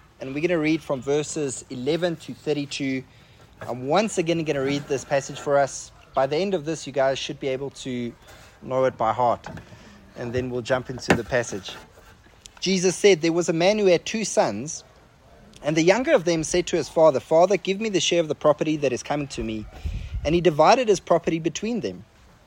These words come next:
Not many days later, the youngest son gathered all he had and took a journey into a far country, Cape Town."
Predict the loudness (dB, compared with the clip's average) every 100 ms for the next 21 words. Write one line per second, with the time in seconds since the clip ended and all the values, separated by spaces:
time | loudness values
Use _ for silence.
0 | _ _ -4 -2 0 0 2 2 2 0
1 | 2 0 0 0 0 4 2 2 0 2
2 | 2 4 2 0 4 4 4 2 4 4
3 | 4 2 -6 -6 -4 -2 2 2 2 -4
4 | -8 -14 -14 -20 -20 -14 -10 2 4 6
5 | 8 6 8 4 2 0 -6 -8 -20 -20
6 | -20 _ _ -2 -2 0 -8